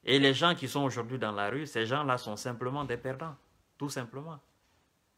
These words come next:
Alors, si c'est C D D qui viendra après lui,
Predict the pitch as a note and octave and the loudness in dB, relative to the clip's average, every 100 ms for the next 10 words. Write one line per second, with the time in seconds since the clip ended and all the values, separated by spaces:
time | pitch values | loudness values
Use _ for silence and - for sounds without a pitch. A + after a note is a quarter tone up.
0 | _ - A#2 C3+ A2+ - D#3 C3+ A#2 D3+ | _ 0 4 4 4 -2 0 0 0 -2
1 | C3 B2 B2+ A2+ A2 A2+ A2 A#2+ F#2+ F#2 | -2 -4 -6 -8 -4 -2 0 2 0 -2
2 | G#2 G2+ C3 F#3+ | -4 -2 -6 -6